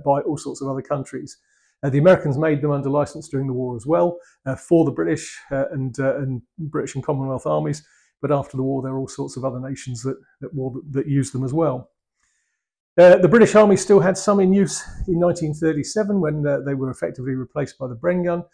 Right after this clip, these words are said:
and they still saw service with the Home Guard and with, um, and sort of anti-aircraft, um, units on ships and all sorts of things, uh,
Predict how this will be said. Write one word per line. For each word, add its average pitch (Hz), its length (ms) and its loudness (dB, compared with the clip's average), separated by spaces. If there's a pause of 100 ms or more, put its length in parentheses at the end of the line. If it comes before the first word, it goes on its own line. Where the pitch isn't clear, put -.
(320)
and 143 240 0
they 139 80 0
still 143 260 -4
saw 139 200 -8
service 139 400 -6
with 131 100 -16
the 131 60 -8
Home 135 260 -6
Guard 135 320 -4
and 123 140 -6
with, 127 280 -8
um, 127 400 -8 (160)
and 131 280 -10
sort 127 200 -8
of 139 60 0
anti-aircraft, 131 640 -8 (220)
um, 139 560 -10 (360)
units 139 380 -6
on 123 120 -10
ships - 360 -12
and 143 80 -8
all 135 60 -8
sorts - 260 -14
of 123 80 -16
things, 131 300 -8 (420)
uh, 135 80 -4